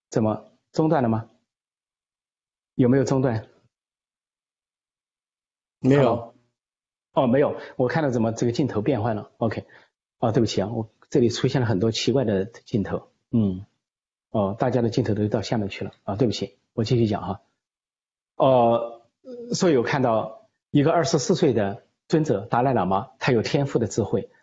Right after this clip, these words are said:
Speaker 1: 呃，仿佛是神灵凝结的智慧。他从宗教文化教育的传承出发，保-，保存了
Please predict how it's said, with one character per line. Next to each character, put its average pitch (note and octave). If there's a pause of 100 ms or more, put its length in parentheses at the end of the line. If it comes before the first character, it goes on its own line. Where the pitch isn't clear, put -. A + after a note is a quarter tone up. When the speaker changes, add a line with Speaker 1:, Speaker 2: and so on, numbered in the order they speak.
(220)
Speaker 1:
呃， C3
仿 B2
佛 A#2
是 A#2
神 B2
灵 A#2+
凝 A2
结 B2
的 A#2
智 A#2
慧。 G#2+
他 B2
从 B2 (280)
宗 E3
教 D3+
文 A2+
化 A2+
教 C#3+
育 B2
的 A2
传 G#2+
承 G2
出 G2+
发， A2 (100)
保-， G2+ (200)
保 G2
存 G2+
了 -